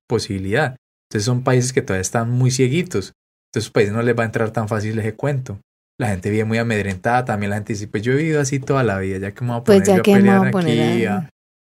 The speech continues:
Speaker 1: a, a exigir cosas diferentes y ya que".
Speaker 2: Bueno, pero entonces al fin y al cabo esta gente ¿a dónde llegó?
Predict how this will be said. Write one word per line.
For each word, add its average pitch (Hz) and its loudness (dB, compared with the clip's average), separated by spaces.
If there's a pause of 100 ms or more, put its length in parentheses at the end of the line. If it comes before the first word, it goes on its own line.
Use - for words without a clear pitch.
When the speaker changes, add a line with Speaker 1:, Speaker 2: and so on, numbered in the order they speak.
(100)
Speaker 1:
a, 107 -4
a 98 -6
exigir 98 -4
cosas 110 -2
diferentes 101 -4
y 95 -10
ya 92 -12
que". - -6
Speaker 2:
Bueno, 233 6
pero 196 4
entonces 190 4
al 208 2
fin 185 0
y - -2
al 156 -4
cabo 190 2
esta 190 2
gente 190 2
¿a 185 2
dónde 185 -2
llegó? 156 -6